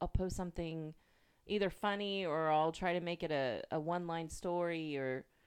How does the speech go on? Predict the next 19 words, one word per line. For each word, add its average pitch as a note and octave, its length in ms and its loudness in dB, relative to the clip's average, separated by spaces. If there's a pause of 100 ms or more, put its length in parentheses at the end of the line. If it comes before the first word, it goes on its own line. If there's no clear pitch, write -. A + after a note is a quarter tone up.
(500)
you G3+ 120 2
know, F3 180 4
I E3 160 4
don't, F3+ 280 2
if - 140 -2
I'm F#3+ 180 2
having F3+ 320 -2
an E3 160 -2
argument F3 460 -2
somewhere, E3 440 -2
I D3+ 40 0
might D#3+ 280 -4
say, D#3 380 -2
you F#3+ 80 -6
know, D3+ 300 -2 (1200)
"This F3 260 -2
day F3+ 300 2
sucks." - 680 0 (480)
But G#3 240 4